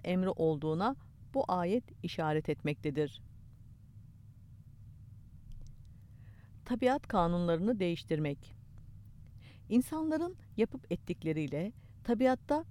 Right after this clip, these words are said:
büyük değişimler meydana gelebilir. Rum suresinin kırk birinci ayeti şöyledir. "İnsanların bizzat işledikleri yüzünden karada ve denizde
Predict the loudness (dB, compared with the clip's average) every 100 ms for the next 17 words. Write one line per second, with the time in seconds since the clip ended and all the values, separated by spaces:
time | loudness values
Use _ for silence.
0 | 0 2 2 4 2 2 2 4 4 4
1 | 4 2 2 2 0 0 0 -2 -4 -14
2 | -20 -20 -20 -20 -18 -18 -18 -10 0 2
3 | 2 0 0 2 2 0 0 0 0 -4
4 | -18 -20 -18 -16 -6 -4 0 6 6 8
5 | 6 4 2 0 2 4 4 2 0 -4
6 | -16 -18 -20 -20 -20 -20 -18 -18 -18 -18
7 | -2 4 4 4 4 4 0 -4 -12 0
8 | 2 6 4 4 -2 -2 0 0 0 2
9 | 2 2 0 0 0 0 -2 -4 -14 -4
10 | 2 4 6 4 2 2 2 4 2 2
11 | 2 2 2